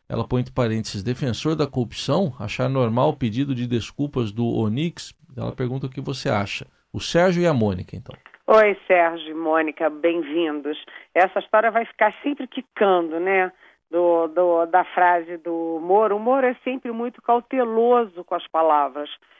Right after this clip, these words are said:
Speaker 2: Ele sempre pensa muito bem, ele é sucinto, né? Ele é muito econômico nas palavras,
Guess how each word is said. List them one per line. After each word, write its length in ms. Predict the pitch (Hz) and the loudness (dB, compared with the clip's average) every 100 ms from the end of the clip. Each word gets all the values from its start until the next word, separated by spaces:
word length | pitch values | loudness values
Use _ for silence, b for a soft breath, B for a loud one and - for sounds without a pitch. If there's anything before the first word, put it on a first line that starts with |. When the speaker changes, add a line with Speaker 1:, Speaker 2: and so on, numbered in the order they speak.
| b | b
Speaker 2:
Ele 240 | 165 170 185 | -4 -4 -4
sempre 240 | - 220 208 | -6 -6 -8
pensa 380 | - 214 208 190 | -8 -8 -4 -6
muito 320 | 208 214 196 | -6 -8 -12
bem, 480 | 170 190 196 208 196 B B | -4 0 0 -2 -8 B B
ele 200 | - 180 | 2 4
é 60 | 180 - | 2 -2
sucinto, 920 | 196 - - - 190 208 202 _ 190 | -14 -14 -16 -6 -2 -2 -4 _ -4
né? 400 | 185 190 196 180 170 | 0 2 4 4 2
Ele 260 | 165 160 | 2 2
é 240 | 165 165 160 | 2 4 2
muito 320 | 170 185 190 | 0 -6 -4
econômico 800 | 196 - 185 175 180 185 180 - | -6 -2 -2 2 2 2 0 -6
nas 180 | 165 - | -10 -6
palavras, 600 | - 170 175 190 196 202 | 0 4 6 4 0 -8